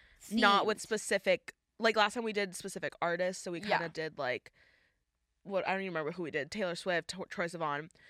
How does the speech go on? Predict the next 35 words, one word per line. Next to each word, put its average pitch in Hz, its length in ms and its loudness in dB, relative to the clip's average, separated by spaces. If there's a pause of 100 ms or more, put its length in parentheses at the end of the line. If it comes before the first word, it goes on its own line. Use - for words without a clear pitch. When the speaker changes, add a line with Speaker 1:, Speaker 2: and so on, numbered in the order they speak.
(160)
Speaker 2:
Yeah, 208 260 2
Speaker 1:
This 196 240 -6
Speaker 2:
Harry. 175 360 0
Speaker 1:
time, 233 220 -8 (1000)
would 208 100 -12
you 196 80 -6
like 185 140 -10
to 185 80 -12
introduce 202 360 -12
it? 311 120 -10 (180)
Speaker 2:
Oh, 247 240 8 (140)
we 262 500 0
were 214 400 -2
just, 226 240 -4
like, 269 180 -2
thinking 202 720 -6
maybe 196 220 -4
we 202 80 -8
could 233 120 -8
try 185 220 -4
doing 185 280 -8
some 196 200 -8
themes 185 880 -6
of 180 100 -10
different 190 300 -10
songs, 175 480 -4
and 170 420 -4
Speaker 1:
Mm-hmm. 170 60 -8
Speaker 2:
we're 185 60 -6
doing 180 260 -6
diff-, - 240 -16 (340)
different 220 480 -8
party 175 440 -10
songs. - 600 -14
Speaker 1:
Yeah. 117 260 -8